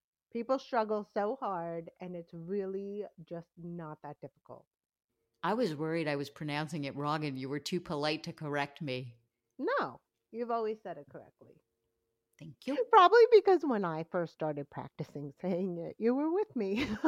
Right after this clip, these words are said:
Speaker 2: Yeah. Cloyan.
Speaker 1: Cloyan.
Speaker 2: Cloyan.
Speaker 1: Yeah. Somebody asked me the other day, and I was like, "Just forget it, because with my
Speaker 2: <laughs>
Speaker 1: mask and your mask, I cannot show you how to move your mouth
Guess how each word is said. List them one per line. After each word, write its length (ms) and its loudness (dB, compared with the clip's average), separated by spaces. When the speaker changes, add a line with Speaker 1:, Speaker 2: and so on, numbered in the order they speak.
Speaker 2:
Yeah. 400 2
Cloyan. 920 -6
Speaker 1:
Cloyan. 0 -
Speaker 2:
Cloyan. 720 -6
Speaker 1:
Yeah. 140 -4
Somebody 320 2
asked 240 0
me 100 2
the 140 2
other 160 2
day, 480 -4
and 140 -4
I 100 -2
was 180 -4
like, 320 -2
"Just 220 6
forget 340 2
it, 160 -12
because 300 0
with 160 -2
my 180 8
Speaker 2:
<laughs> 0 -
Speaker 1:
mask 340 0
and 160 6
your 160 8
mask, 420 4
I 100 8
cannot 680 0
show 360 6
you 560 2
how 180 4
to 100 2
move 260 6
your 160 0
mouth 320 -2